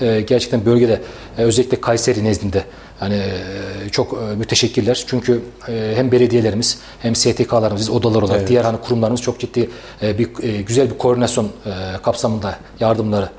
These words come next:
Speaker 1: götürmeye çalıştık. Dolayısıyla, e, bölge halkı da bunun hani farkında. İnşallah, e, biz, e, faydalı olduğunu, bunun inşallah amacına
Speaker 2: İnşallah.
Speaker 1: hasıl olduğunu inşallah, e, düşünüyoruz.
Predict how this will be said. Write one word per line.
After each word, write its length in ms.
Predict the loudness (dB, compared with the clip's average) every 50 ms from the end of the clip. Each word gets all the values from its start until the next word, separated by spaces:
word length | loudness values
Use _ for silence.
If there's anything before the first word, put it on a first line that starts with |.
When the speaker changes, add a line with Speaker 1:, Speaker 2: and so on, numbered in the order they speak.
| -20 -20 -20 -20 -10 -6
Speaker 1:
götürmeye 340 | -6 -2 -2 -2 -2 -2 0
çalıştık. 460 | 0 2 2 2 0 -2 -6 -6 -12 -16 -20 -20 -16 -2 2
Dolayısıyla, 500 | 2 4 4 4 2 0 2 0 0 0
e, 320 | 0 0 0 0 2 2
bölge 220 | 4 4 4 4 2
halkı 180 | 2 2 -2
da 80 | -2 -2
bunun 160 | 0 0 0
hani 140 | 0 -2 -2
farkında. 520 | -2 -2 -2 -2 0 0 0 0 0 -2 -4 -8 -16 -20 -8 -6
İnşallah, 420 | -4 -2 0 0 2 2 2 0 0 -4 -4
e, 280 | -2 -2 0 -2 -2 -2 -4 -4 -4 -4 -6 -6 -6 -8 -8 -8 -10 -12 -8 -4
biz, 240 | -2 -2 -2 -2 -4 -10 -16 -20 -20 -20 -20 -12 -8 -6
e, 120 | -4 -4
faydalı 440 | -4 0 2 2 4 4 4 4 4
olduğunu, 320 | 2 0 -2 -4 -2 0
bunun 100 | 0 2
inşallah 220 | 2 2 2 2 2
amacına 300 | 2 2 2 2 2 0
Speaker 2:
İnşallah. 240 | 0 0 0 2
Speaker 1:
hasıl 200 | 2 2 2 0
olduğunu 160 | -2 -2 -2 -4
inşallah, 360 | -4 -4 -4 -4 -4 -6 -8 -8 -8
e, 340 | -8 -6 -6 -8 -8 -8 -8
düşünüyoruz. 420 | -8 -6 -4 -2 -2 -2 -4 -6